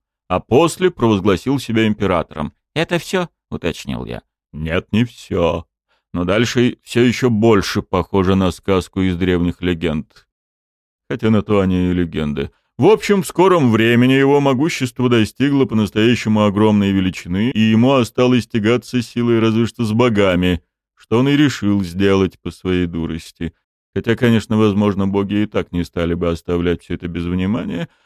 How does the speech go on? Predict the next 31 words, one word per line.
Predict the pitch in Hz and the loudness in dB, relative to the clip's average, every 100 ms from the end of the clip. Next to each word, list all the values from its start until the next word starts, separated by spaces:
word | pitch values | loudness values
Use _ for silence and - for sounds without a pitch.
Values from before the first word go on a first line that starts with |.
| _ - | _ -2
но | 127 | 2
в | |
любом | 131 135 147 120 | 2 2 2 0
случае | 165 196 208 | -2 2 2
он | 196 | 2
сам | - 127 104 | 2 2 2
полез | 101 98 92 - | 2 2 0 0
на | 95 | 0
рожон. | 98 82 87 85 80 _ _ _ _ - | 0 0 -2 -2 -4 _ _ _ _ -4
Потягавшись | 113 123 135 151 - 127 - | -2 0 2 2 2 -2 -2
силой | - 127 131 | -2 2 2
с | 110 | 0
одним | 110 104 113 107 | -2 2 2 2
из | 92 82 | 0 -2
не | 101 | -4
самых | 95 - 98 92 87 | -2 -2 0 0 -4
сильных | - 98 87 87 80 | -6 -4 -2 -2 -4
богов | 85 85 85 87 87 _ 139 | -4 -4 -2 -4 -4 _ -4
и | |
одолев | 113 82 80 76 76 69 - | -2 -2 -2 -2 -4 -6 -8
его, | 92 104 151 - _ _ _ _ _ _ | -6 -2 -4 -6 _ _ _ _ _ _
разум | 107 135 143 117 127 | 0 4 4 4 4
императора | 120 - 110 107 92 113 113 | 2 4 4 4 2 0 0
совсем | 117 120 92 104 104 | 0 -2 0 0 0
затуманился, | 98 - 95 95 95 107 135 - 185 170 _ _ _ - | 0 -2 -2 0 0 0 -4 -4 -6 -6 _ _ _ 0
и | |
он, | 120 139 | 2 2
видимо, | 175 214 208 | 2 2 4
возомнил | 185 143 143 135 170 | 4 4 2 2 -2
себя | - 143 151 | -4 -2 -2
всемогущим — | - 139 143 139 107 107 - - 104 104 | -2 -2 0 0 2 0 -2 0 2 0